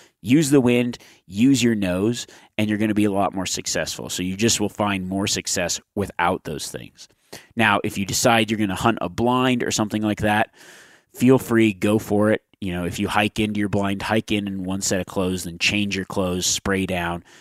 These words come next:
sit in your tree stand. Scent control works for tree stand hunting, does not work for hiking around spot and stock hunting. Here's another elk question, so we'll just keep it in the,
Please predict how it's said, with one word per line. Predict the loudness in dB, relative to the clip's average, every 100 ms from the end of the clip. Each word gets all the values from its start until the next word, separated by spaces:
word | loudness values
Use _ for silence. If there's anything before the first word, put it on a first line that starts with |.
| -10
sit | -4 -2 -2
in | -6
your | -6
tree | -4 -2 -2
stand. | -2 -6 -6 -8 -12 _ _ _
Scent | 0 0 0
control | -2 2 4 6
works | 4 2 2 -2
for | -4 -2
tree | 2 2
stand | 2 2 0
hunting, | 0 -2 -4
does | -4 -4 -2
not | 0 0 -2
work | -4 -4 -6 -10 _ _ _
for | -8 -2 0 0 -4 -8 _ _
hiking | -4 -4 -4 -8
around | -6 -4 -6 -8
spot | -6 -6 -6
and | -8
stock | -8 -10 -10
hunting. | -16 -18 -18 -18 -20 _ -14 -8 -4 0 2 4 6 6 4 0 -10 -20 _ _ _ 0
Here's | 4 6
another | 6 6 4
elk | 0 -4
question, | -4 -4 -4 -8 -8
so | -6 -4
we'll |
just | -4 -6
keep | -4 -2 0
it |
in | 2 0
the, | -4 -6